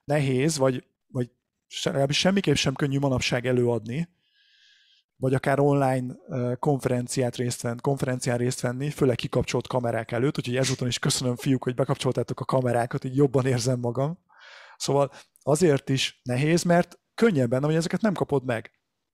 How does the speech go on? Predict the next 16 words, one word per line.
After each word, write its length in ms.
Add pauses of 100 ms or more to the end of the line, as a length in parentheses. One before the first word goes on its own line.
Nem 200
fognak 340
rád 200
figyelni, 680 (140)
mert 260
unalmas 580
vagy, 360 (680)
mert 440 (220)
monoton 540
hangon 400
beszélsz, 400
mert 160
folyamatosan 720
ő-, 640
ő-, 540
őzöl. 720